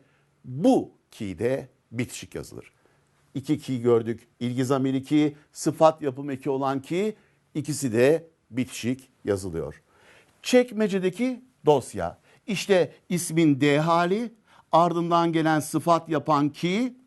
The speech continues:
ve tabii ki önündeki at. İsmin D hali, sıfat yapan ki ve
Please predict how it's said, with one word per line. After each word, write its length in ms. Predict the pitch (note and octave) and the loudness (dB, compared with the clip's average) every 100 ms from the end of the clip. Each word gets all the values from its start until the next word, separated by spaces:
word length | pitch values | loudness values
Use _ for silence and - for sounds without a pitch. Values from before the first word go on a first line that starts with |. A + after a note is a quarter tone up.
| _ _ - | _ _ -2
ve 160 | C#3+ D3 | -2 2
tabii 380 | E3+ C#3+ C3 | 2 4 2
ki 440 | B2+ C3+ D3 G3 - | 2 2 2 0 -2
önündeki 920 | C3+ B2 G#2+ G2+ - A2 C3+ F3 F3+ _ _ _ | 0 0 0 -4 -2 0 2 2 -2 _ _ _
at. 420 | C#3+ F2 - _ _ _ _ _ _ _ _ _ _ _ | 4 4 -4 _ _ _ _ _ _ _ _ _ _ _
İsmin 500 | C3+ B2+ - B2+ A2 | -2 -2 2 2 2
D 160 | A#2 B2 | 2 2
hali, 580 | D3 D3 D3 E3+ E3+ E3+ _ _ | 4 2 2 0 -2 -8 _ _
sıfat 500 | - C3 D3 C#3 B2 | -8 0 0 0 -2
yapan 440 | A#2 A#2 G2+ F#2+ | -4 -4 -4 -6
ki 600 | - - D#3+ F3 G3 G3 - _ _ | -12 0 2 4 0 -4 -12 _ _
ve 720 | G2+ G#2 A2+ B2 C#3 D#3+ F#3+ | -6 0 2 2 2 0 -2